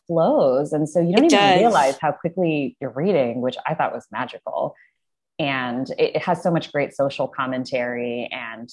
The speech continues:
Speaker 1: and then also on top of that, a great story. So I'm excited to read whatever she writes next, whenever
Speaker 2: Oh,
Speaker 1: that
Speaker 2: I hope she, I hope she does something else, because
Speaker 1: Yeah.
Speaker 2: she just, she has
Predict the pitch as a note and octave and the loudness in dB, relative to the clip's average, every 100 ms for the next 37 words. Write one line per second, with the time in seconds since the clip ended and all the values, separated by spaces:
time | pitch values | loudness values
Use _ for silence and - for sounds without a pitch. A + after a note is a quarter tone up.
0 | - E3+ F3+ E3+ E3+ E3+ D3 C#3 - C3 | -2 2 2 2 0 -2 -4 -6 -6 -6
1 | A#2+ B2+ - - - A2+ B2 - - - | -6 -8 -10 -12 -14 -10 -10 -12 -12 -8
2 | G1+ - D#3+ - - E3 D#3 C#3 - C3 | -6 -2 -2 -2 -2 0 0 -2 -4 -4
3 | A2 B2+ B2+ B2 C3 D3 D#3 F3+ D3 - | -2 -4 -6 -8 -2 2 2 2 0 -4
4 | A#2 D#2+ C2+ - - C#2+ - - - B3+ | -8 -6 -8 -8 -14 -14 -14 -16 -12 -8
5 | C4 A#3+ A#3+ A3+ A3+ A#3+ A#3+ - - A3 | 0 2 4 2 0 -6 -6 -10 0 2
6 | F#3+ E3+ F3 - G3+ G#3 - G3 F3+ E3+ | 2 0 -6 -6 -2 -2 -4 -4 -2 -2
7 | - F3+ E3+ E3+ D#3+ D#3+ - - F3 F3+ | -2 -2 0 0 -2 -4 -6 -12 -4 -2
8 | F3 E3 - - - F#3+ G3 F#3 - - | -2 -4 -8 -6 -2 0 2 0 -2 -2
9 | G#3+ F#3+ - F#3+ F#3 E3+ E3 - | 0 0 0 2 4 2 -4 -10